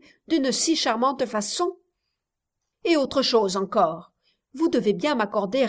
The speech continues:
un peu de la vanité féminine. Je n'ai pas la prétention de manquer du plus essentiel attribut de notre sexe. Et si vous aviez vu l'ardeur avec laquelle le pauvre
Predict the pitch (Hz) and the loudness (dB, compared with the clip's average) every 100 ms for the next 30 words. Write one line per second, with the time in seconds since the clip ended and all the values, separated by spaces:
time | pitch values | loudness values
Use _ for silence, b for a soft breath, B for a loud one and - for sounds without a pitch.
0 | 214 220 202 285 240 208 202 226 226 226 | 0 -4 -2 -4 0 2 2 2 0 -2
1 | 269 247 233 294 311 339 311 240 208 208 | -4 -2 0 0 2 2 2 -4 -8 -10
2 | _ _ _ _ - 262 196 - 208 214 | _ _ _ _ -4 -2 0 2 2 2
3 | 202 208 196 190 - 262 226 196 208 202 | 0 -2 -2 -2 -2 -2 0 -2 -2 -4
4 | 294 302 b b b 190 220 - 277 240 | -6 -8 b b b -6 -6 0 0 2
5 | 247 - 233 - 269 220 202 233 196 254 | 0 0 -2 0 2 0 0 -4 -2 0
6 | 233 202 - 247 - 339 339 - - - | 0 -2 -4 -4 0 0 0 -6 -10 -14
7 | _ _ _ _ _ 190 190 - 226 196 | _ _ _ _ _ -4 -2 -2 -4 -2
8 | 196 226 208 202 196 240 240 202 208 196 | 2 4 4 4 2 2 0 0 0 0
9 | 254 220 202 - b b - 349 269 262 | 0 0 -4 -10 b b -2 0 2 2
10 | - 277 254 208 202 277 247 - | 2 2 2 2 0 4 4 4